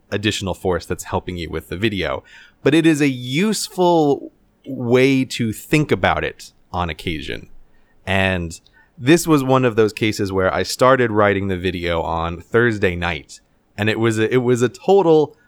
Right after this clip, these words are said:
being visited by the muse moment where the writing just went extraordinarily well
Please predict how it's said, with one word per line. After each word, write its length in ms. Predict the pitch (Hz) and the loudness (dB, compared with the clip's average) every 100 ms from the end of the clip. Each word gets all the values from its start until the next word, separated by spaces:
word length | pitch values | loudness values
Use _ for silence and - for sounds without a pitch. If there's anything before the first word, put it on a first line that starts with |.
| _ _ - | _ _ -4
being 380 | 131 147 143 127 | 0 4 2 4
visited 480 | 120 127 127 120 101 | 2 4 2 0 2
by 240 | 101 101 104 | 2 2 0
the 100 | 98 | -2
muse 720 | 101 98 101 98 92 90 - _ | -4 -2 -2 -2 -4 -8 -14 _
moment 540 | - 92 82 67 - - | -6 -4 -4 -10 -14 -18
where 380 | 92 95 87 85 | -6 -2 0 -2
the 140 | 92 | -4
writing 580 | 92 110 120 135 127 117 | 0 2 4 2 0 -2
just 420 | 101 113 - - | 0 0 -2 -8
went 340 | 104 92 90 - _ _ - 101 - - - - | -4 -4 -4 -12 _ _ -8 -8 -8 -10 -10 -10
extraordinarily 1160 | 113 107 123 139 160 143 127 123 123 117 110 | -6 2 6 6 4 2 2 2 2 0 -2
well 520 | 98 92 90 87 85 | -2 0 0 0 -4